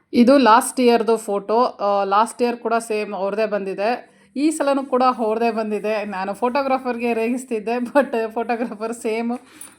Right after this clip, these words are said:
ಆ, ಇವ್ರ ಫೋಟೋನೇ ಈ ಸಲನೂ ಹಾಕಿದ್ದಾರೆ. So ಲಾಸ್ಟ್ ಇಯರ್ದು ಚೆನ್ನಾಗಿ ಬಂದಿತ್ತು, ಈ ವರ್ಷನೂ ಚೆನ್ನಾಗಿ ಬಂದಿದೆ, ಎಲ್ಲರೂ ಖುಷಿಪಟ್ರು. ಇನ್ನು ನಾನು ಒಳ್ಳೆ ಕಾಫಿ ಮುಗಿಸ್ಕೊಂಡು ಎಲ್ಲರಿಗೂ ಈ ವಿಷಯ ಹೇಳಿ, so ಫಸ್ಟು,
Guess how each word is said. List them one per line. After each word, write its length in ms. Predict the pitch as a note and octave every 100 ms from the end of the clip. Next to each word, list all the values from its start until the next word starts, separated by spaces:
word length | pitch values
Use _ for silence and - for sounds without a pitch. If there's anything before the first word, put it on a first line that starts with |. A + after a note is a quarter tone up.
| _
ಆ, 240 | A#3 A3+ A3+
ಇವ್ರ 200 | A#3+ B3
ಫೋಟೋನೇ 460 | - C#4 C4 B3+
ಈ 40 | A#3
ಸಲನೂ 300 | A3+ A3+ A#3
ಹಾಕಿದ್ದಾರೆ. 520 | G3 G3 G3+ F#3 B3 F#4+ - - - _ -
So 360 | A#3+ A3+ G#3+
ಲಾಸ್ಟ್ 360 | G#3 A#3 D4 D4+
ಇಯರ್ದು 240 | C4+ B3+
ಚೆನ್ನಾಗಿ 340 | C4 B3 A3+ A3+
ಬಂದಿತ್ತು, 460 | A3 A3 A3 D4
ಈ 160 | B3+ A3+
ವರ್ಷನೂ 340 | A3+ A3+ A3
ಚೆನ್ನಾಗಿ 340 | A3+ G#3 G3+ F#3+
ಬಂದಿದೆ, 280 | F#3+ F#3+
ಎಲ್ಲರೂ 380 | A3 F#3+ F3+ G3
ಖುಷಿಪಟ್ರು. 720 | G3+ G3+ A3+ A3 G#3+ G#3+ A3+ A3+ _ _ _
ಇನ್ನು 140 | G3+ G3+
ನಾನು 240 | G3 G3+
ಒಳ್ಳೆ 180 | G3+ G#3+
ಕಾಫಿ 320 | A3 A#3 A#3
ಮುಗಿಸ್ಕೊಂಡು 1040 | B3 A#3 A#3 A#3 A3+ A3+ A3 A#3+ B3 B3 A3+
ಎಲ್ಲರಿಗೂ 520 | G3+ G#3 G#3 G#3+ G#3+
ಈ 60 |
ವಿಷಯ 440 | G3+ G3+ - G#3+ G#3
ಹೇಳಿ, 240 | G3+ B3
so 400 | C#4 - G#3+ G3
ಫಸ್ಟು, 680 | F#3+ A3 G#3+ A3 A3 - _